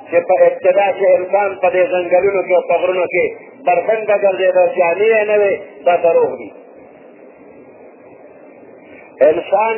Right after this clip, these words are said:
چې الله پیدا کړی دی، ته له لباس ورکړی دی. نو سترپوشي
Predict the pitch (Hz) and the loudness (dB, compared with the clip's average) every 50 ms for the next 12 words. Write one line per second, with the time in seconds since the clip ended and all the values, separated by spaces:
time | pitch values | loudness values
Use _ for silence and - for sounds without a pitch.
0 | 202 - 202 - - 185 180 185 190 208 214 214 214 - 185 185 180 175 180 175 | -4 -2 -2 0 0 -2 -2 -2 0 0 -2 -2 -4 -2 0 0 2 2 0 0
1 | 170 165 - 247 254 240 220 196 196 196 190 185 185 180 165 160 156 147 156 165 | -2 -2 2 2 2 2 2 0 0 0 0 2 2 2 2 2 0 0 0 0
2 | 156 147 135 - 131 131 120 113 - 120 107 101 90 78 - - - - - - | -2 -2 -4 -4 -4 -4 -4 -4 -4 -6 -6 -6 -8 -10 -14 -20 -20 -20 -20 -20
3 | - - - - - - - - - - - - - - - - - - - - | -20 -20 -20 -20 -20 -20 -20 -20 -20 -20 -20 -20 -20 -20 -20 -20 -20 -20 -20 -20
4 | - - - - - - - - - - - - - - - - - - - - | -20 -20 -20 -20 -20 -20 -20 -20 -20 -20 -20 -20 -20 -20 -20 -20 -20 -20 -20 -20
5 | - - - - - - - - - - - - - - - - - - - - | -20 -20 -20 -20 -20 -20 -20 -20 -20 -20 -20 -20 -20 -20 -20 -20 -20 -20 -20 -20
6 | - - - - - - - 233 151 156 - 185 180 175 180 185 180 180 175 - | -20 -20 -20 -20 -20 -12 -2 0 0 0 2 0 -2 0 2 2 0 0 0 -2
7 | 190 185 175 175 - - 220 233 220 | -2 -2 -2 -2 -2 -4 -2 -2 -2